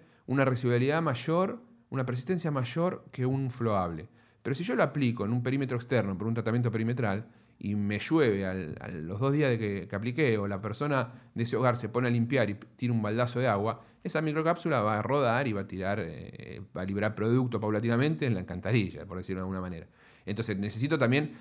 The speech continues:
explotar esa tecnología del formulado, aplicándolo y usándolo de manera adecuada. De nada me sirve utilizar un polvo mojable para un tratamiento de ultra bajo volumen porque <laughs> hago bolsa del equipo y no voy a lograr la gota chiquitita que busco en un, un ultra bajo volumen.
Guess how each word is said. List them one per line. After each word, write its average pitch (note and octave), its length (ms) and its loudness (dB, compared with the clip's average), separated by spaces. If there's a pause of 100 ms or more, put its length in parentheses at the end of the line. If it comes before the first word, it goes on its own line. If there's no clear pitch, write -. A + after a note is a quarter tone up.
(120)
explotar B2+ 600 4
esa C3 200 2
tecnología A#2+ 600 2
del A#2 160 4
formulado, A#2 840 2
aplicándolo D#3+ 680 2
y F3+ 80 4
usándolo D#3+ 360 2
de A2+ 60 4
manera B2+ 240 2
adecuada. G#2 480 2 (240)
De C#3+ 120 0
nada F3+ 180 8
me E3 120 4
sirve D#3 300 4
utilizar A#2 600 2
un G#2 180 -4
polvo C#3+ 240 4
mojable A2 580 0
para F#2+ 360 -4
un A#2 160 0
tratamiento A#2+ 380 2
de A#2+ 40 2
ultra A#2+ 160 0
bajo A#2+ 140 0
volumen D3+ 280 4
porque - 260 2 (140)
<laughs> - 180 -18
hago C3+ 200 6
bolsa D3 240 4
del D3 100 0
equipo F3 260 2
y D3+ 40 6
no E3 120 6
voy F#3 120 6
a D#3 40 6
lograr F3 320 6
la A2 80 2
gota A#2+ 240 2
chiquitita B2 320 -2
que G#2+ 60 0
busco A#2+ 240 0
en A2 40 -2
un, G#2+ 240 -2
un G#2+ 140 -4
ultra G2+ 260 -2
bajo G#2 520 -4
volumen. F#2+ 340 -4